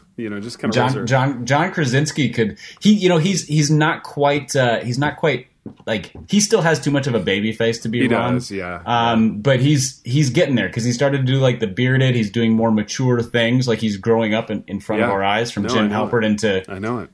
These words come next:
Speaker 2: you know, really creative films guy. So I,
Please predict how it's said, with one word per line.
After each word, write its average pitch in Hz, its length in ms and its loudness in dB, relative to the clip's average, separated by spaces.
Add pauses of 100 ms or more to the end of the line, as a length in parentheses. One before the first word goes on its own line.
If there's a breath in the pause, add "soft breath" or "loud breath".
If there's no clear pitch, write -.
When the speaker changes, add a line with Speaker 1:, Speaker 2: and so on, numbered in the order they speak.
Speaker 2:
you 104 120 0
know, 98 260 -2 (480 soft breath)
really 101 420 -6 (180)
creative 101 480 -4
films 110 340 -2
guy. 123 520 0
So 113 600 0
I, 131 220 -4